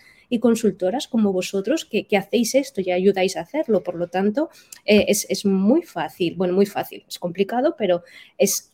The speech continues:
relativamente fácil formarse y tener la información para tomar, eh, la decisión correcta.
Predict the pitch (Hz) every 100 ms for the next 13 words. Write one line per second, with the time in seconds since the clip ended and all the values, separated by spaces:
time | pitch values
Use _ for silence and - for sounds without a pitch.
0 | _ - - 214 202 208 226 254 302 -
1 | 240 - 311 - 220 185 196 196 208 285
2 | 262 202 196 208 196 196 196 190 190 190
3 | 185 220 247 233 - 202 196 214 202 -
4 | - - - 214 208 190 185 180 196 -
5 | 208 190 196 190 190 196 - 185